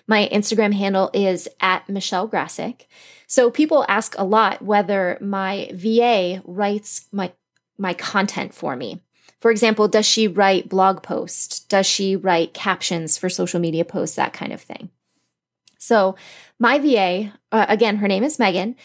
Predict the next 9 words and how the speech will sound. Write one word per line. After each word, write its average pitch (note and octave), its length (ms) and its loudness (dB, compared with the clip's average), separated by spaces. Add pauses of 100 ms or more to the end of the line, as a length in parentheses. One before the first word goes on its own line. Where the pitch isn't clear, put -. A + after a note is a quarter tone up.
(160)
She C4+ 400 -6
is A3+ 220 0
essentially A3 800 0
a A3 80 0
social G3 420 0
media F3 640 -4
manager. - 540 -10
That G3 180 4
is A3+ 360 2